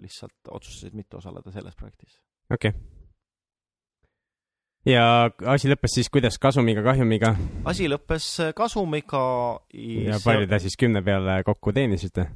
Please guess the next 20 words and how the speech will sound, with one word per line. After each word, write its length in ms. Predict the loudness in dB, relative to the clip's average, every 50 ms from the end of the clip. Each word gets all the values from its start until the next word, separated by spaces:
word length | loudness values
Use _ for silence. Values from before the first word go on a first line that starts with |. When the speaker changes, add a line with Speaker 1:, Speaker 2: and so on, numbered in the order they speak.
| -12 _ _ _ _ _ _ _ _ -16
Speaker 1:
Äh, 300 | -14 -12 -10 -10 -10 -10
ma 80 | -8 -6
panen 260 | -4 -2 -2 -2 -4 -6
protsentidesse, 1040 | -10 -12 -10 -6 -4 -4 -4 -4 -8 _ -14 -10 -8 -8 -8 -8 -10 -12 -12 -10 -10 -10 -10 -12
et, 60 | _ _ _ _ 0
Speaker 2:
Sest, 260 | 0 0 2 2 0 0
äh, 60 | 0 0
ku-, 140 | -2 -4 0
kuigi 220 | 0 2 2 4 2
tegelikult 300 | 2 2 0 0 -2 0
see 100 | 2 2
ei 80 | 2
olegi 300 | 2 2 0 0 0 0 0 0
vist 140 | -2 -4 -2 -4
kõige 160 | -2 0 2
olulisem 380 | 0 0 0 -2 -2 -2 -2 -2
asi, 140 | -2 -2 -2
sest 180 | -2 -4 -2 -2
teie, 160 | -2 0 0 0 0
äh, 320 | -2 -4 -8 -10 -10 -12